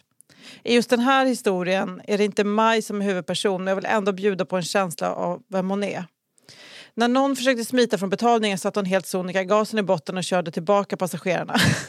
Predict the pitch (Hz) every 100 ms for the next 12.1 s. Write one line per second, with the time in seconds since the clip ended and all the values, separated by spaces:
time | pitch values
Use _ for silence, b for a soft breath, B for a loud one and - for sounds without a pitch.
0 | B B 247 120 101 - _ - - -
1 | 247 262 269 269 226 180 - - 277 233
2 | 262 214 196 - 196 190 196 196 208 -
3 | - 180 208 190 220 208 196 175 180 -
4 | 185 - - 185 160 214 - - - _
5 | _ _ 247 233 _ _ _ _ _ -
6 | - B B - 220 240 - 226 247 254
7 | 247 214 208 208 208 175 185 208 196 196
8 | 208 214 180 208 175 185 190 170 190 185
9 | - 190 208 185 240 233 226 220 - -
10 | 196 190 202 202 202 202 202 196 196 190
11 | 180 180 - 196 - 175 - 95 - -